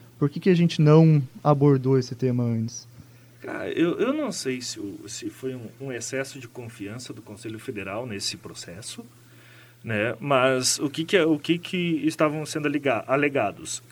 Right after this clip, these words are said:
Speaker 2: Que o Conselho Federal de Psicologia não teria autoridade pra restringir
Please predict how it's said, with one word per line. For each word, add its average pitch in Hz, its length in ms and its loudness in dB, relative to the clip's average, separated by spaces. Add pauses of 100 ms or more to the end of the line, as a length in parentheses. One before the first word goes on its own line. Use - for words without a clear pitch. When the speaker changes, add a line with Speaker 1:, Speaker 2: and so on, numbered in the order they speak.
Speaker 2:
Que 170 480 2
o 180 80 -4
Conselho 185 640 2
Federal 120 380 -4
de 101 100 -14
Psicologia 131 600 -2
não 185 140 -4
teria 180 380 2
autoridade 185 1400 0 (360)
pra 180 200 6
restringir 208 1200 0